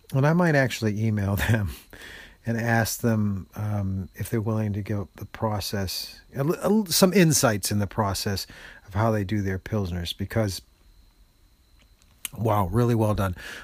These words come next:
Folks, if you can get this on your shelf, I'm gonna recommend you buy it, especially if you're a Pilsner fan. Uh,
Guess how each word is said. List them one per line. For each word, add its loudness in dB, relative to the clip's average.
Folks, 8
if 4
you 6
can 2
get 6
this 0
on 4
your 2
shelf, 4
I'm 0
gonna 2
recommend 2
you -2
buy 4
it, 2
especially 2
if 0
you're 4
a 0
Pilsner 4
fan. 2
Uh, -6